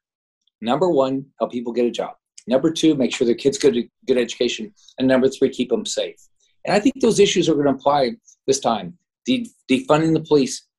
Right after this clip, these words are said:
is not popular. Keeping schools closed, teaching critical race theory is not popular. Inflation, which impacts your livelihood,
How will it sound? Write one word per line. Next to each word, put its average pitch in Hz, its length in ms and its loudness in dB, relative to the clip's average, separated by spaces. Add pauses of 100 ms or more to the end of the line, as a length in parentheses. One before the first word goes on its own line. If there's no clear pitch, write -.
(140)
is 113 120 -6
not 120 200 0
popular. 104 400 -4 (720)
Keeping 160 280 2
schools 147 460 2
closed, 113 440 4 (280)
teaching 151 280 -2
critical 135 300 0
race 123 240 0
theory 101 220 -4
is 90 80 -16
not 107 180 -6
popular. 104 460 -8 (360)
Inflation, 123 640 0
which 107 180 -2
impacts 120 360 -4
your 127 200 2
livelihood, 107 600 -2